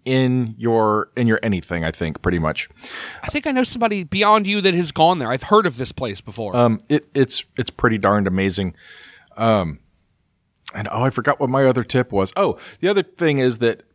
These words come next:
Speaker 1: I will, if, if I don't know where to go or if I'm new in an area, I will try and find the brew pub, because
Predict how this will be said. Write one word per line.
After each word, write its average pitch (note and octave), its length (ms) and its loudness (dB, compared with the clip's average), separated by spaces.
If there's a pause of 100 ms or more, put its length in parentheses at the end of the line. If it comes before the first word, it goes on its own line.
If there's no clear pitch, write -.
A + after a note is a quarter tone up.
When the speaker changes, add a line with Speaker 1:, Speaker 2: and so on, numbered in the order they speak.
(220)
Speaker 1:
I G3 260 0
will, D3+ 540 0
if, C#3+ 220 -2
if D3+ 120 -2
I G3+ 100 2
don't B3 200 0
know F#3 160 0
where F3 160 2
to E3+ 80 0
go B2 500 0
or A#2 240 2
if - 220 -4
I'm D3 160 2
new C#3+ 160 2
in C3+ 40 0
an C3 60 0
area, C3 220 2
I D#3 160 0
will F3 100 0
try D3+ 220 -2
and C3+ 120 0
find C3 320 0
the A2+ 160 0
brew A2 340 0
pub, - 460 0 (600)
because B2+ 520 0